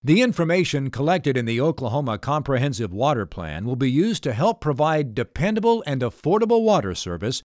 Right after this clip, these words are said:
to Oklahoma families through two thousand sixty. And this comes with an acceptance that drought is not an anomaly in Oklahoma.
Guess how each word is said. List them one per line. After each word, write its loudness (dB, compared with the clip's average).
to 4
Oklahoma 0
families -2
through 0
two 0
thousand 0
sixty. -4
And 0
this 0
comes -2
with -2
an -4
acceptance -2
that -4
drought 2
is -2
not 0
an -2
anomaly 4
in 4
Oklahoma. 0